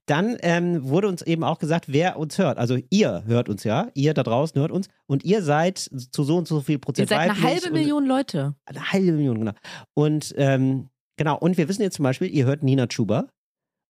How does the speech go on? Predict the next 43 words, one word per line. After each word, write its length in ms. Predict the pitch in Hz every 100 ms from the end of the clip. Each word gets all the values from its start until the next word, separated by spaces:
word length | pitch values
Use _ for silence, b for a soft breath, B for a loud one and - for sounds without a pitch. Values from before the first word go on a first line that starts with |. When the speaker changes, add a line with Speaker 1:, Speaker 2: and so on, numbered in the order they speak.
| -
Speaker 1:
Und 300 | 135 233 -
was 120 | 147
noch? 200 | 135 175 -
Was 140 | 135
war 80 | 143
das 100 | 135
noch? 240 | 220 - _ -
Ähm, 500 | 131 131 135 139 147 -
also 180 | 120 120
rein 320 | 110 117 156
statistisch 420 | 175 165 180 190 -
gesehen 300 | 131 120 131
hört 180 | 147
ihr 120 | 147 120
sehr 200 | 143 175
gerne 220 | 156 147
Nina 220 | 147 135
Chuba, 240 | - 175
aber 100 | 143
die 100 | 135
hören 120 | 135 143
gerade 160 | 131 120
alle 180 | 143
gerne, 240 | 113 101 104
deswegen 300 | 107 123 117
ist 80 | 113
es 160 | 113
gar 160 | - 117
nicht 100 | 123
so, 60 | 180
Speaker 2:
Ja. 420 | 170 175 185 202
Speaker 1:
so 100 | 123
völlig 260 | - 143 139
verrückt. 380 | 117 127 190 - b b -
Und 160 | 165 175
wer 100 | 160
noch? 200 | 185 - _ _ _ _ _ _ _ _ _ _ _
Anne-Mai 260 | 147 170 208
Speaker 2:
Anne-Mai 200 | 202 135
Speaker 1:
Kantereit. 180 | 127 196 196
Speaker 2:
Kantereit. 520 | 214 220 240 320 - -
Speaker 1:
Anne-Mai 280 | 127 123
Kantereit. 600 | 120 160 185 185 202 214